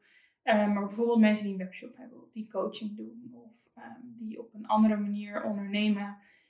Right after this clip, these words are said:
En die zich dan afvragen van, "Goh, ben ik wel die creatieve ondernemer waar zij het over hebt?"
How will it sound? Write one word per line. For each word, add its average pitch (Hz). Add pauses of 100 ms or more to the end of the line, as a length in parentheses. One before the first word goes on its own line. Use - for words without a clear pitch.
(160)
En 208
die 202
zich 220
dan 190
afvragen 214
van, -
"Goh, 202
ben 208
ik 220
wel 196
die 196
creatieve 202
ondernemer 196
waar 196
zij 190
het 185
over 190
hebt?" -